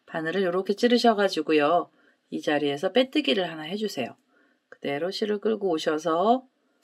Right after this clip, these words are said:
여기서 빼뜨기를 하나 해주시고요. 그 다음엔 이제 구멍이 아주 작게 났어요. 지금 일반 실은 거의 구멍이 안 보이는데요. 수세미 실 같은 경우에는 이 구멍이 조금 큽니다. 그래서 여기는요,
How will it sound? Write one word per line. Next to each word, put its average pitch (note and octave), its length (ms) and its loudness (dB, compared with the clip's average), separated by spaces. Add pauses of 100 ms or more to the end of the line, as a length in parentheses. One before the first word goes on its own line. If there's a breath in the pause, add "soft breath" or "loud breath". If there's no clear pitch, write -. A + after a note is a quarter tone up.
(600)
여기서 E3 380 -4
빼뜨기를 B3+ 580 4
하나 F3+ 120 0
해주시고요. A#3 680 6
그 A#3+ 120 6
다음엔 E4+ 320 10
이제 G3+ 120 4
구멍이 C#4 460 4
아주 D3+ 200 -2
작게 - 400 0
났어요. F3 680 2 (420 loud breath)
지금 B3+ 240 6
일반 A#3 360 8
실은 C#4+ 260 6
거의 G3 300 6
구멍이 F#3+ 520 -4 (140)
안 D#3 220 -2
보이는데요. F#3 640 4
수세미 C#4+ 380 2
실 C4 180 4
같은 G3+ 280 2
경우에는 F#3+ 560 4 (340 loud breath)
이 A3 160 2
구멍이 B3+ 420 8
조금 D4+ 460 2
큽니다. E4 440 2
그래서 F3+ 240 6
여기는요, F3 680 4